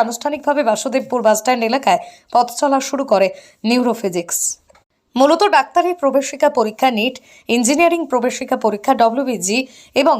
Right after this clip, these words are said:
ইউজি লেভেলের সেন্ট্রাল ইউনিভার্সিটি প্রবেশিকা পরীক্ষার প্রস্তুতি দিতে এবং বিশেষভাবেই কোচিং প্রশিক্ষণ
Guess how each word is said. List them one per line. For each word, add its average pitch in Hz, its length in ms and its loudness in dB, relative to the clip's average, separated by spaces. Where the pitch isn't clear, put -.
ইউজি 262 360 -4
লেভেলের 294 360 2
সেন্ট্রাল 277 400 -2
ইউনিভার্সিটি 294 560 0
প্রবেশিকা 262 520 0
পরীক্ষার 226 400 0
প্রস্তুতি 202 460 -6
দিতে 202 240 -4
এবং 240 140 2
বিশেষভাবেই 220 840 0
কোচিং 240 260 -2
প্রশিক্ষণ 262 420 -2